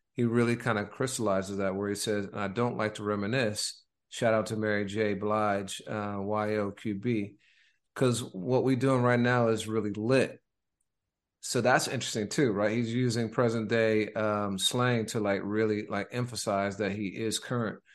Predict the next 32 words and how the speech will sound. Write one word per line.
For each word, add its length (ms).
Those 200
things 240
were 120
great, 280
man, 360
but 200
today 340
what 200
we 120
doing 200
is 160
next 280
level. 500
And 440
that's 180
just 380
amazing 480
to 60
me. 260
You 100
know, 300
um, 360
you 80
know, 20
Nas 340
truly 400
seems 400
like 160
he's 180
living 180
his 140
best 320